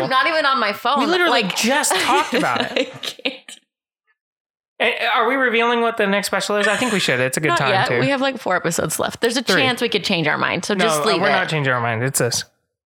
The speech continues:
Speaker 2: So we should say it.
Speaker 1: This is in the middle of my story. Can we wait till the end of the episode? Let people have some suspense and wait?
Speaker 2: Back to the end of the episode.
Speaker 1: Anywho.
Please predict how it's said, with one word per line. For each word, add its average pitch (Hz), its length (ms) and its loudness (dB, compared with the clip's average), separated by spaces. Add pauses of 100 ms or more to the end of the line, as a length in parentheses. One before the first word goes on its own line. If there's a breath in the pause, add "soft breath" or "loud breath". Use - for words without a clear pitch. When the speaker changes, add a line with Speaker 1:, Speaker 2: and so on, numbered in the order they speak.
(120)
Speaker 2:
So 196 100 0
we 185 80 2
should 185 180 -2
say 139 160 2
it. - 100 -4 (120)
Speaker 1:
This 233 180 -2
is 311 80 -2
in 294 140 0
the 277 80 0
middle 240 320 2
of 220 40 -2
my 214 140 2
story. 262 240 0
Can 240 80 -2
we 220 60 2
wait 190 100 2
till 214 80 0
the 202 60 2
end 202 100 2
of 190 60 2
the 160 60 0
episode? 262 500 -2
Let 208 140 0
people 226 200 -2
have 196 160 -2
some 202 140 -2
suspense 190 480 0
and 180 100 0
wait? 175 380 0
Speaker 2:
Back 147 220 0
to 151 60 -10
the 139 60 0
end 123 180 2
of 117 60 2
the 117 60 2
episode. 123 440 -4 (440)
Speaker 1:
Anywho. 277 640 0